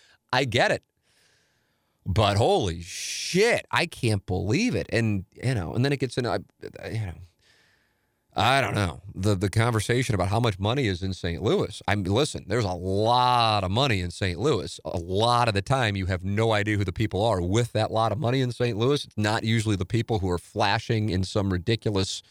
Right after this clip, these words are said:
you know, take your pick of whatever couple hundred thousand dollar car, um, you know, or posting about ridiculous crap that they're doing on social media. That's not the ones, like, that's money. But I'm talking about the money, money.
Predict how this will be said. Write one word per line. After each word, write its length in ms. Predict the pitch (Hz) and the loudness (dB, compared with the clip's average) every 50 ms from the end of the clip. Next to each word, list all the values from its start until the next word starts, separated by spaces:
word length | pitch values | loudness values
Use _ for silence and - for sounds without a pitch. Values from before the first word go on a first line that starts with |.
| _ _ _ _ _ _ _ _ _ | _ _ _ _ _ _ _ _ _
you 140 | - 135 120 | 0 0 2
know, 160 | 101 85 78 | 2 0 -2
take 260 | 82 - - 113 104 | -2 0 0 0 0
your 120 | - 95 92 | 0 -2 -2
pick 260 | - - 113 104 - | 0 -2 -2 0 -2
of 140 | 92 80 87 | -2 -2 0
whatever 400 | 92 92 95 95 92 92 87 85 - _ - | 0 2 2 2 0 -2 -4 -4 -8 _ -6
couple 280 | - 127 117 - 110 | -4 -4 -2 -2 -4
hundred 280 | 95 107 104 101 92 - | -4 -2 -4 -4 -2 0
thousand 360 | 104 98 101 107 95 101 95 | 0 0 2 0 0 0 0
dollar 260 | 101 101 98 85 82 | 0 2 0 0 -2
car, 520 | 82 - - 151 139 101 95 95 98 104 - _ _ _ _ _ _ _ _ _ _ - | -4 -2 0 2 2 2 2 0 0 -2 -4 _ _ _ _ _ _ _ _ _ _ 0
um, 640 | 92 90 90 87 87 85 85 85 85 80 76 78 - | 0 2 2 2 2 2 0 0 -2 -4 -6 -10 -6
you 140 | - 104 107 | -2 -2 0
know, 320 | 92 85 80 87 92 101 - _ _ _ _ _ _ _ _ _ | 0 0 -2 -2 -4 -4 -6 _ _ _ _ _ _ _ _ _
or 160 | - 92 85 80 - _ | -2 -2 -2 -2 -4 _
posting 440 | - - 127 120 117 - - 107 95 | 0 2 2 2 0 0 0 0 0
about 320 | 92 90 92 90 92 92 90 - - - | 2 2 2 2 2 0 -2 -6 -8 -4
ridiculous 540 | 90 92 85 104 107 - - 95 90 90 - | -4 -2 -2 -2 -2 -2 -2 -2 -2 -2 -4
crap 400 | - - - 107 101 101 107 - | -6 -4 0 2 2 2 0 -2
that 120 | - 92 - | -4 -2 -2
they're 120 | 92 92 | -2 0
doing 280 | 87 98 101 101 98 90 | 0 0 0 0 0 -2
on 100 | 85 82 | -2 -4
social 380 | - - 107 92 85 - 90 | -2 -2 0 0 0 0 -2
media. 320 | 87 101 123 113 104 - - | 0 2 0 0 0 -2 -2
That's 220 | - 95 - - | -2 -4 -2 0
not 180 | 110 110 - - | 0 -2 0 -2
the 160 | - 92 80 - | -4 -4 -2 -2
ones, 280 | 101 101 107 104 98 - | 0 2 2 2 2 0
like, 280 | - 87 - - - | 0 0 0 0 0
that's 180 | 104 107 - - | 0 -2 0 0
money. 440 | 156 180 196 180 - - - 98 - _ _ _ _ _ _ _ _ | 0 2 2 2 0 -2 -4 -8 -12 _ _ _ _ _ _ _ _
But 100 | - 98 | -4 -2
I'm 60 | 104 117 | 2 2
talking 260 | 120 117 104 104 95 | 2 2 2 0 0
about 260 | 90 90 87 87 - | 2 0 0 0 -2
the 120 | - 80 | -6 -8
money, 580 | - 76 80 80 85 90 92 113 135 131 107 92 | -8 -8 -8 -6 -4 0 2 2 2 2 2 2
money. 220 | 92 87 76 - | 0 0 0 -2